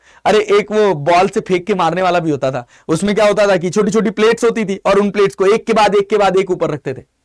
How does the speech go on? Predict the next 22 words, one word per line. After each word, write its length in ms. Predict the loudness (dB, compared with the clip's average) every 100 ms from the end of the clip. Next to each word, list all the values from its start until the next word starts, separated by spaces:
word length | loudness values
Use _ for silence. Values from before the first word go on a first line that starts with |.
| _ _
अरे, 120 | -6
रखते 280 | -4 -2 -2
थे 80 | 0
ना, 160 | 0 -2 -6 -6
तो 60 | -4
कैसा 360 | 0 0 0
शेप 200 | 0 -2
बनता 320 | -2 -6 -2
था 100 | 0
भैया, 280 | 0 2 2
सॉलिड 400 | 0 -2 -2 -4
कोन 220 | -2 -2
का 120 | 0 0
ही 100 | 0
तो 120 | -2
शेप 200 | 0 -2
बनता 340 | -2 -2 -2
था, 280 | 0 0 0 _ _ -10
उसी 240 | -8 -6
की 120 | -8
कैलकुलेशन 560 | -4 -4 -2 -4 -4
है। 80 | -10